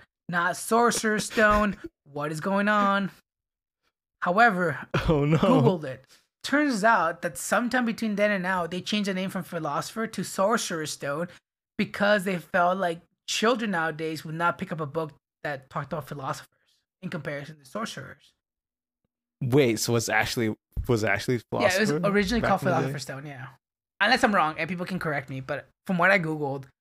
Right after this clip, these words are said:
Speaker 1: it was called Philosopher's Stone at one point.
Speaker 2: That's kinda true, 'cause I thought when watching the movie, I was like,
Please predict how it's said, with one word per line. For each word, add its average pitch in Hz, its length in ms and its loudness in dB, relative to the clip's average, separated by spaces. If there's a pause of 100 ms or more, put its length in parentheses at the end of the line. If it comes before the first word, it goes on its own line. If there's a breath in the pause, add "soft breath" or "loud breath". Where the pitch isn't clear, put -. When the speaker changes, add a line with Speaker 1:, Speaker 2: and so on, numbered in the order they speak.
(680)
Speaker 1:
it 180 80 2
was 185 240 4
called 165 220 0
Philosopher's 143 480 -4
Stone 139 340 -8
at 117 80 -10
one 135 160 -10
point. - 300 -18 (1120)
Speaker 2:
That's 123 300 2
kinda 175 260 2
true, 127 340 4
'cause 117 160 0
I 127 160 2
thought - 340 0 (300)
when 139 240 0 (160)
watching 156 380 0
the 131 60 2
movie, 127 280 0
I 117 40 2
was 110 80 -2
like, 120 100 -4